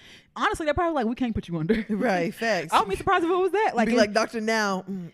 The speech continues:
Speaker 2: you, you might not make it."
Speaker 1: <laughs> "We cannot perform surgery on you now 'cause your heart cannot take it."
Speaker 2: Your heart
Speaker 1: <laughs>
Speaker 2: cannot take
Speaker 1: Your
Speaker 2: this.
Speaker 1: heart cannot take the procedure.
Speaker 2: Do
Speaker 1: The
Speaker 2: you want to
Speaker 1: anesth-
Speaker 2: die?
Speaker 1: <laughs>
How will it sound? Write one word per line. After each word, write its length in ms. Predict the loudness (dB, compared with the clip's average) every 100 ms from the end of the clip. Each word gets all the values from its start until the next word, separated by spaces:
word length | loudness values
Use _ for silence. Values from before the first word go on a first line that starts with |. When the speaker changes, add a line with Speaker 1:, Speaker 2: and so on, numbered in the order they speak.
| -8
Speaker 2:
you, 200 | -8 -6
you 160 | -4 -2
might 240 | 0 0
not 300 | -2 -4 -4 -4
make 380 | -2 -2 -2
it." 120 | -2 -2
Speaker 1:
<laughs> 920 | -4 0 2 0 -2 0 0 -4 -18 -10
"We 60 |
cannot 260 | -8 -6 -8
perform 380 | -8 -6 -6 -6
surgery 380 | -8 -8 -6
on 140 | -4 -2
you 120 | 0
now 380 | -2 -2 -6 -8
'cause 240 | -8 -8 -6
your 140 | -8
heart 280 | -8 -12 -8
cannot 300 | -6 -6 -8
take 280 | -10 -12 -10
it." 80 | -10
Speaker 2:
Your 180 | -8 -2
heart 260 | 0 -2 -4
Speaker 1:
<laughs> 80 | -6
Speaker 2:
cannot 300 | -2 2 2 2 2
take 260 | 2 2
Speaker 1:
Your 120 | 0 0
Speaker 2:
this. 100 | 0
Speaker 1:
heart 300 | -2 -4 -6
cannot 340 | -6 -6 -10
take 180 | -8 -6
the 60 | -6
procedure. 680 | -6 -4 -2 -2 0 0 -2 -8 -12
Speaker 2:
Do 100 | -4 -2
Speaker 1:
The 60 |
Speaker 2:
you 20 | 0
want 240 | 0 0
to 100 | 0
Speaker 1:
anesth- 40 | 2
Speaker 2:
die? 320 | 2 2
Speaker 1:
<laughs> 40 | 0